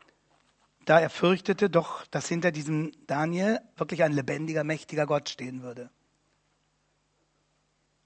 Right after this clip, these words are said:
Nach einer unruhigen Nacht rennt der Monarch dann unter Vernachlässigung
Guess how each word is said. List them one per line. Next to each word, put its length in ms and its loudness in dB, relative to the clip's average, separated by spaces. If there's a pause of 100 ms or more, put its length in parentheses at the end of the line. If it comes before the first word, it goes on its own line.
(120)
Nach 120 0
einer 140 4
unruhigen 360 0
Nacht 440 -2
rennt 180 -2
der 80 4
Monarch 460 2
dann 200 4
unter 220 -2
Vernachlässigung 800 0